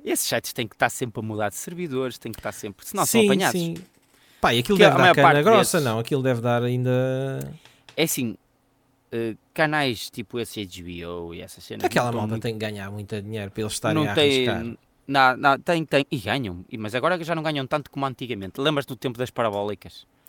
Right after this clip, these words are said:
Speaker 2: Ei, ao tempo das parabola-, que isso das parabólicas e
Speaker 1: Havia
Speaker 2: dos,
Speaker 1: gajos que se calhar
Speaker 2: dos
Speaker 1: viviam
Speaker 2: gajos que
Speaker 1: disso.
Speaker 2: vendiam os códigos para descodificar e não sei o quê.
Speaker 1: É, foi as parabólicas e logo a seguir as primeiras box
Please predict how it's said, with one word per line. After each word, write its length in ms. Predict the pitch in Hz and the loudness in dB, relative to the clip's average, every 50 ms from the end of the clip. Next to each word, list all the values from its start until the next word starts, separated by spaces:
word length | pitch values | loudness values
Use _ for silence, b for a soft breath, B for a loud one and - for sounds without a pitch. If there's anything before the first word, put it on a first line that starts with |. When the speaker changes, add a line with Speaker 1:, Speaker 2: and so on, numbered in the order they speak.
| B B B B B B | B B B B B B
Speaker 2:
Ei, 360 | - 165 185 180 180 185 175 | -4 -2 -2 -2 -2 -2 -2
ao 100 | 170 165 | -2 -2
tempo 240 | 160 - 175 165 160 | -2 -2 -2 -4 -2
das 220 | 151 165 160 151 - | -2 -2 -2 -2 -2
parabola-, 720 | - 151 147 151 156 151 147 143 151 151 151 151 151 139 | 0 2 4 4 4 4 4 4 4 6 6 6 4 2
que 120 | - - | 2 0
isso 140 | 151 131 - | -2 -2 0
das 160 | - 147 131 | 0 0 0
parabólicas 720 | - - 147 139 139 135 127 135 139 139 139 127 - 139 131 | 0 0 2 4 4 4 4 4 4 2 2 0 2 4 4
e 20 | |
Speaker 1:
Havia 300 | 143 139 123 - - - 143 | 4 4 4 4 4 4 4
Speaker 2:
dos, 80 | 123 | 4
Speaker 1:
gajos 400 | 131 123 120 131 131 127 - - - | 4 4 6 6 4 2 0 -6 -6
que 120 | - - | -6 -6
se 100 | - - | -6 0
calhar 280 | - 135 117 110 117 117 | 2 4 4 6 4 4
Speaker 2:
dos 80 | 117 123 | 2 0
Speaker 1:
viviam 160 | 110 113 117 | 0 4 4
Speaker 2:
gajos 180 | 160 165 - | 4 4 4
que 40 | 98 | 2
Speaker 1:
disso. 120 | 95 147 165 | 2 2 4
Speaker 2:
vendiam 220 | 160 156 170 170 | 4 4 4 4
os 120 | 160 - - | 4 2 2
códigos 460 | - 156 156 156 151 151 135 - - | 2 2 4 4 4 0 -2 -4 -2
para 120 | - 147 | -2 -2
descodificar 960 | 135 - - - - 143 135 135 127 - 135 120 - - 113 120 127 123 120 113 | -2 -2 -4 -4 -2 0 0 0 0 -2 -4 -4 0 2 2 2 4 2 2 0
e 60 | 113 | -2
não 120 | 110 110 | -2 -4
sei 180 | 104 - 113 107 | -6 -6 -8 -8
o 20 | |
quê. 200 | 101 - 107 104 113 | -6 -6 -8 -4 2
Speaker 1:
É, 200 | 131 156 156 151 | 4 6 6 6
foi 200 | - - 233 226 | 4 4 4 6
as 100 | 196 - | 4 6
parabólicas 580 | - - 233 214 202 214 226 214 202 - 196 185 | 4 6 6 8 8 8 6 4 4 0 0 0
e 60 | 202 | 2
logo 220 | 202 214 214 185 202 | 2 2 2 2 2
a 40 | |
seguir 280 | 175 - - 185 190 185 | 0 -2 -4 -2 -2 -2
as 80 | 185 - | -2 -2
primeiras 460 | - - 175 175 180 175 165 143 127 | -2 -4 -2 -2 0 0 -2 -4 -4
box 600 | 120 131 156 156 143 - - - - - - | -2 0 2 2 2 0 -6 -8 -8 -6 -8